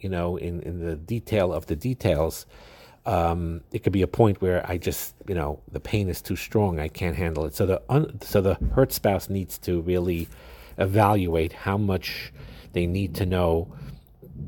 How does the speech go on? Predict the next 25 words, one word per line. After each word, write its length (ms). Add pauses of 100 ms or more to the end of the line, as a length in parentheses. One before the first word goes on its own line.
(180)
pertaining 600
to 340
the 340 (400)
real, 320 (340)
you 100
know, 220 (100)
details 680
of 180
what 180
took 180
place. 420 (640)
But 320 (160)
for 100
the 180
unfaithful 680
spouse, 440
what 140
they 180
need 220
to 100
know 300 (260)
is 100
there 120
needs 240
to, 60